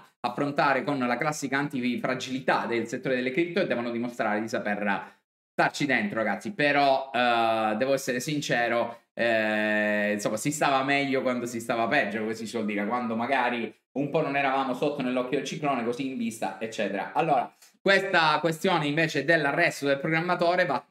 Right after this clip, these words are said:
mm, intanto va approfondita, ragazzi, perché l'ho letta poco fa, quindi non voglio dire strombellerie che poi alla fine non si sono, non si rivelano giuste, magari perché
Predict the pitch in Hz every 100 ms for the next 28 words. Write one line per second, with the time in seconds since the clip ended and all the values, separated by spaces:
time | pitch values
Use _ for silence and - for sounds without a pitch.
0 | 120 123 120 120 117 190 233 165 131 -
1 | 139 127 139 202 143 135 - 113 104 120
2 | 123 139 143 165 123 120 110 110 104 -
3 | 208 127 - 117 139 202 214 - - _
4 | 170 147 123 156 190 160 170 170 139 123
5 | 127 120 120 160 147 107 139 127 113 143
6 | 131 123 127 113 131 120 110 107 110 117
7 | 123 123 117 104 123 139 123 110 127 101
8 | - 135 110 -